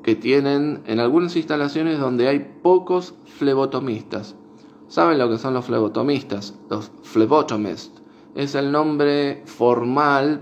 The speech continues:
para extraccionista. Flebotomista, entonces, es un extraccionista, ¿sí? Entonces, ahí tienen la palabra en inglés para extraccionista o flebotomista, ¿sí?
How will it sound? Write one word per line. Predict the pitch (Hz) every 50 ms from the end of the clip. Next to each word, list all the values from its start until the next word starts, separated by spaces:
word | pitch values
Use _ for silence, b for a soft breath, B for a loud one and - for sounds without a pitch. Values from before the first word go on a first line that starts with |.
| -
para | - 123 120 117 123 127 139 - - -
extraccionista. | 107 107 - 110 107 110 - - 117 107 107 101 104 101 - - - - - - - - B B B B B B B B B B B B B - -
Flebotomista, | - 113 117 117 127 - - 135 147 160 156 143 143 - 156 147
entonces, | 143 139 139 135 135 135 135 139 143 139 139 -
es | - 127 120 -
un | - 120 123 127 - -
extraccionista, | - 135 117 - - 113 107 107 - 110 104 104 107 107 - - - - - - - -
¿sí? | - - - 131 147 170 175 - - - B B B B B B B B B B B B B B B B - -
Entonces, | - 135 131 127 131 131
ahí | 127 127
tienen | 131 143 139 139 135
la | 131 123 123
palabra | 127 120 123 135 139 139 131
en | 127
inglés | 123 123 131 143 143
para | 143 143 131 131 135 147 - - -
extraccionista | 123 113 - 120 120 117 117 - 123 127 135 143 139 - 143 135
o | 123 120
flebotomista, | - 123 117 117 113 107 110 110 107 101 101 104 101 - - - - -
¿sí? | - - 135 156 175 175 -